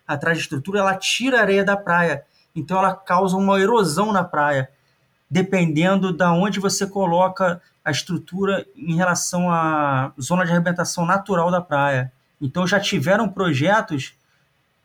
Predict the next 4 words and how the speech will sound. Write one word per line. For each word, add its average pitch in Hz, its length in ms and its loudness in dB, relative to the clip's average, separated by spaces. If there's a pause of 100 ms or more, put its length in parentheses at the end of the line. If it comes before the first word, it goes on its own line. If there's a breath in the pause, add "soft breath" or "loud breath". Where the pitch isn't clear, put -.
(220)
de 156 560 0
recifes 190 580 -2
artificiais 170 720 -2
submersos, 151 840 -2